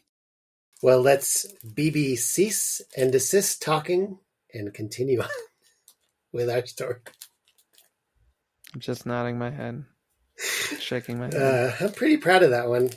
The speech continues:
Speaker 1: I came up with it in the moment. Would you believe it?
Speaker 2: I believe it.
Speaker 1: Chapter three.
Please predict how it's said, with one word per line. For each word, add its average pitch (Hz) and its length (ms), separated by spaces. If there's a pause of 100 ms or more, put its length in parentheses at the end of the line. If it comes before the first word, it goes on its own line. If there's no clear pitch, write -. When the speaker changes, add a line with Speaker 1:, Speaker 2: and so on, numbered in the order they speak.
(120)
Speaker 1:
I 147 80
came 208 260
up 196 180
with 165 120
it 165 160
in 156 200
the 160 80
moment. 143 440
Would 120 200
you 175 100
believe 156 320
it? - 200 (680)
Speaker 2:
I 123 220
believe 131 460
it. 127 280 (920)
Speaker 1:
Chapter 151 300
three. 104 560